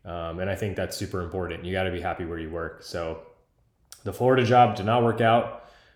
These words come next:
Uh, we did buy a place down there, so yeah, currently dealing with that. Um, but all will be well. Um, let's see, we traveled quite a bit. We traveled internationally.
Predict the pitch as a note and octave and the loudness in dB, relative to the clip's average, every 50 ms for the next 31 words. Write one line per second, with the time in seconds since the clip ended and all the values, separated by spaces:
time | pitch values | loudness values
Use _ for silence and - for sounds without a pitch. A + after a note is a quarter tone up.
0 | _ - G2 F#2+ F#2 F2+ F2 F2+ F#2 A2 C3 A2+ C3 B2+ A#2+ A2+ A2 - A#2 B2 | _ -10 -6 -4 -4 -2 -2 -2 -2 -2 0 6 8 8 8 8 6 2 2 0
1 | B2 - - C3+ C3+ C3+ C3 C3+ C#3 D3 D#3 D3 - - G#2 G2 G2 F#2+ F#2+ F#2+ | 0 0 0 0 0 0 0 0 0 0 0 -2 -2 0 0 2 2 2 2 2
2 | F#2+ F#2+ F#2+ F#2 F2+ F#2 F2+ F2 F#2+ G2 F#2+ A2+ D3+ E3+ A#2+ - - - A#2+ B2+ | 0 0 0 0 0 -2 -2 -4 -4 -4 0 2 4 4 4 4 2 -2 -2 0
3 | B2+ A#2+ A#2+ A2+ B2 B2+ B2 A2+ G#2+ G2 F#2+ F2+ F#2+ A2 A#2+ B2+ G2+ G2 A2+ - | 0 0 0 2 2 2 2 0 -2 -2 -4 -2 0 2 4 4 4 4 2 0
4 | - - - - _ _ _ _ _ _ _ _ _ _ - A2+ G2+ F#2+ F2+ F2 | -4 -12 -16 -20 _ _ _ _ _ _ _ _ _ _ -10 -6 -4 -4 -4 -4
5 | F2 E2+ F2 F2 E2+ E2+ E2+ E2+ F2 F2 E2+ _ _ _ _ _ _ _ _ _ | -4 -4 -6 -6 -6 -8 -8 -10 -12 -14 -14 _ _ _ _ _ _ _ _ _
6 | _ _ _ _ _ _ - G#2 G2+ G#2+ G#2+ - A#2+ A#2 A2+ A2 G#2+ G2+ F#2+ G2 | _ _ _ _ _ _ -10 -4 -2 -2 0 2 4 6 6 6 4 4 2 0
7 | F#2+ F#2+ F2+ F2+ F2+ F#2 G#2+ A2+ A2 A2+ - - _ _ _ _ _ _ - E2+ | -2 -2 -2 0 0 0 0 -2 -4 -6 -12 -18 _ _ _ _ _ _ -10 -6
8 | F2+ F#2 F2+ F2 F2 F2 E2+ F2 F2 E2+ E2+ F2 F2 F2 F2 _ _ _ _ _ | -4 -4 -2 -2 -4 -4 -6 -6 -6 -8 -8 -10 -10 -12 -14 _ _ _ _ _
9 | _ - _ _ _ _ _ _ _ _ _ _ _ _ _ _ _ _ _ _ | _ -20 _ _ _ _ _ _ _ _ _ _ _ _ _ _ _ _ _ _
10 | _ _ _ _ _ _ _ _ _ _ _ _ _ _ _ _ - B2+ A2+ - | _ _ _ _ _ _ _ _ _ _ _ _ _ _ _ _ -2 -2 0 0
11 | - - A#2+ G#2 F#2+ F2+ F2 F2 E2 - - - - G2 F#2+ - C3 B2 B2 B2 | 0 0 0 0 -2 -2 -6 -8 -10 -12 -14 -10 -10 -8 -2 4 6 6 8 8
12 | C3 C3+ B2+ - - C3+ B2+ B2+ B2+ A2+ B2 B2 A#2+ - - G2+ - - A2+ G#2+ | 6 4 2 4 4 4 6 6 4 4 4 4 4 2 0 -2 0 2 2 2
13 | G2 G#2 G#2 G2 G2 G2 G#2 G#2+ A2 A2+ A2+ - A#2 A2 A2 A2 A2 G#2+ G#2 G#2 | 2 2 -2 -2 -2 -2 0 0 0 0 -2 -2 0 0 2 2 2 2 0 -2
14 | - | -8